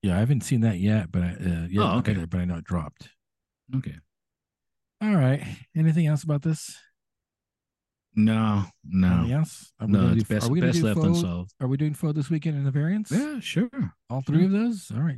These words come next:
Speaker 1: I'm
Speaker 2: Well, it
Speaker 1: starting
Speaker 2: dep-,
Speaker 1: to
Speaker 2: it's up,
Speaker 1: pull
Speaker 2: it's up to you.
Speaker 1: beers.
Speaker 2: It's up to you. Yeah, I'll, I'll let you make the call.
Speaker 1: Well, if, we, if we're gonna do one, we're gonna do all three.
Speaker 2: Okay, well, that's, then you make the call. So there you go. Like, you rolled the dice, like,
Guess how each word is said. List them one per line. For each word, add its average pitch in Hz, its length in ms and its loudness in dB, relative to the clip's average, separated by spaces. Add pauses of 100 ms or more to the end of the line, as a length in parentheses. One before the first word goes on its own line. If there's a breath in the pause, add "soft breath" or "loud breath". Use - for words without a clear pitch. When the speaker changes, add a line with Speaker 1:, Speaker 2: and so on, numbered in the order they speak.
Speaker 1:
I'm 131 120 -6
Speaker 2:
Well, 220 80 2
it 233 60 0
Speaker 1:
starting 147 80 0
Speaker 2:
dep-, - 60 4
Speaker 1:
to 240 40 4
Speaker 2:
it's - 120 0
up, 143 60 4
Speaker 1:
pull - 80 0
Speaker 2:
it's 214 100 0
up 226 100 2
to 170 80 2
you. 135 120 4
Speaker 1:
beers. 92 100 0
Speaker 2:
It's 120 120 -2
up 196 120 0
to - 100 -2
you. 80 200 0 (340)
Yeah, 87 160 -4 (180)
I'll, 120 180 -6
I'll 143 100 0
let 165 220 0
you 156 80 2
make 117 200 0
the 92 80 -8
call. 78 360 -12 (680)
Speaker 1:
Well, 123 120 0
if, 110 60 -2
we, 214 120 4
if 165 140 2
we're 220 80 4
gonna 254 120 4
do 156 160 4
one, 139 320 4
we're 113 80 2
gonna 110 160 2
do 104 220 2
all 92 100 -2
three. 110 420 -4 (120)
Speaker 2:
Okay, 147 300 2 (100)
well, 117 100 2
that's, 139 140 -4
then 113 180 4
you 120 80 4
make 127 160 2
the 127 80 -2
call. 185 260 2
So - 120 -14
there 95 120 2
you 107 100 4
go. 131 260 0 (460)
Like, 90 160 -2
you 113 120 2
rolled 135 220 2
the 127 80 0
dice, 120 460 -2
like, 101 340 -2